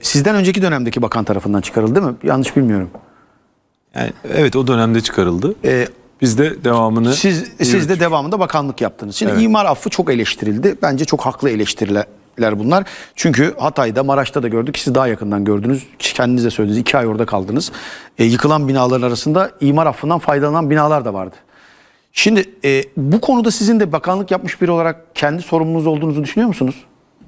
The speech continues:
Speaker 2: Şimdi şöyle, biz yani bir kere bu, e, imar affı değil, e, Candaş Bey. Yani, e, konuyu iyi anlamamız lazım. Yani bu, bu noktada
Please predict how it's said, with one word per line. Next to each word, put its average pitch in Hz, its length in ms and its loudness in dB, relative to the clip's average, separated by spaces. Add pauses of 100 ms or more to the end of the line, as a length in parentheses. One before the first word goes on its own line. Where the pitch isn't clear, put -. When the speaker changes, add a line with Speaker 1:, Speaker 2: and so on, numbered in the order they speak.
(540)
Speaker 2:
Şimdi 208 180 -2
şöyle, 143 400 0
biz 135 240 -4 (120)
yani 113 340 0
bir 113 60 -2
kere 127 300 0
bu, 117 260 -4
e, 113 200 -2
imar 127 320 2
affı 131 320 -2
değil, 98 260 0 (520)
e, 90 300 -12 (160)
Candaş 95 420 0
Bey. 87 120 0
Yani, 98 420 0 (120)
e, 90 280 -6 (200)
konuyu 107 320 0
iyi 101 200 2
anlamamız 92 560 0
lazım. 87 400 -2
Yani 98 320 0
bu, 120 160 0
bu 131 80 2
noktada 104 460 -2